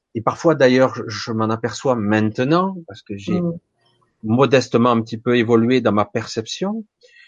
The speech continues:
Speaker 1: Et du coup, lorsque je, ça c'est, c'est, c'est vraiment spectaculaire en ce qui me concerne, ça devient même, euh,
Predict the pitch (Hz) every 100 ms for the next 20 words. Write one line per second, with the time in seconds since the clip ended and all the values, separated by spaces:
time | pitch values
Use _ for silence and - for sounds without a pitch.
0 | _ 123 120 151 170 170 131 131 - 127
1 | 110 123 117 120 - 107 107 _ - -
2 | 123 - 98 92 - - - 95 98 107
3 | 107 - - 104 - 107 101 92 - 98
4 | 90 101 95 123 104 95 - 90 101 117
5 | 123 123 104